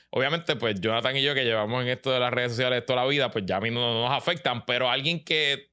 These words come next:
alguien como María Chusema, que no se ha metido en controversia en su vida, pues probablemente cinco o seis voces que están ahí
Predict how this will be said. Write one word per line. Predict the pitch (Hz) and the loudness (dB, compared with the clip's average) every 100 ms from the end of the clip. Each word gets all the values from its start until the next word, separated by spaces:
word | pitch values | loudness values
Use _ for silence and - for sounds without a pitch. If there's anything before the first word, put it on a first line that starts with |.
| _ | _
alguien | 107 107 | -4 -2
como | 131 | 0
María | 120 107 | 0 -2
Chusema, | 107 104 147 120 | -2 -2 0 0
que | 107 | -2
no | |
se | 98 | -2
ha | 113 | -2
metido | 117 | -2
en | 113 | -2
controversia | 123 127 120 120 123 | -2 0 0 0 -2
en | 120 | -2
su | 131 | -2
vida, | 143 135 107 | 0 0 0
pues | 107 | -4
probablemente | - 101 107 135 127 | -2 -2 0 -2 -2
cinco | - 120 127 | -2 -2 -2
o | |
seis | 139 135 | -2 -2
voces | 139 127 | -2 -2
que | 113 | -4
están | 98 101 107 | -4 -2 0
ahí | 123 131 | 0 -2